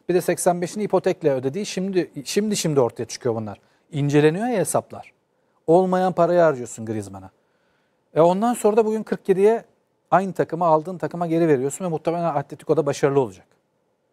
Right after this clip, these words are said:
Sezon başı Barcelona ileri üçlüsü Messi, Depay, Griezmann olacak sanıyorduk.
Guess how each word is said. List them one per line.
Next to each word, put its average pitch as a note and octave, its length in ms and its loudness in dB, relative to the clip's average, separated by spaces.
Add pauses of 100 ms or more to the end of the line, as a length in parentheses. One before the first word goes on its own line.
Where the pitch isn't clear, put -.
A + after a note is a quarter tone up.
(1120)
Sezon F#3+ 440 0
başı G3 380 0 (1300)
Barcelona D3 400 2
ileri E3 220 2
üçlüsü D#3 320 -4
Messi, D3+ 440 -2
Depay, D3+ 340 2
Griezmann C#3+ 360 -2
olacak A2 300 -4
sanıyorduk. A#2+ 480 -6